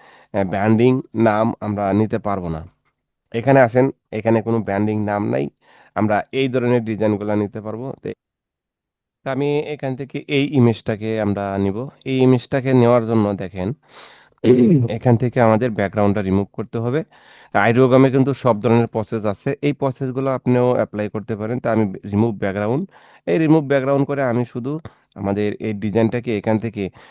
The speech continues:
ডাইরেক্ট পিএনজি আমি নিয়ে নিচ্ছি। দেখেন এটাকে আমি এখান থেকে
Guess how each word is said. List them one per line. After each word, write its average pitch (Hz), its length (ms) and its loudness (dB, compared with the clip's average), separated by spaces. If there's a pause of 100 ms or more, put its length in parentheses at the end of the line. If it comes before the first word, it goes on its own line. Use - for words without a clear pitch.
(140)
ডাইরেক্ট 104 340 -2 (100)
পিএনজি 156 480 6 (600)
আমি 107 160 4
নিয়ে 123 180 6
নিচ্ছি। 127 400 0
দেখেন 110 260 -6
এটাকে 107 380 -6
আমি 107 200 2
এখান 104 240 -4
থেকে 101 160 -8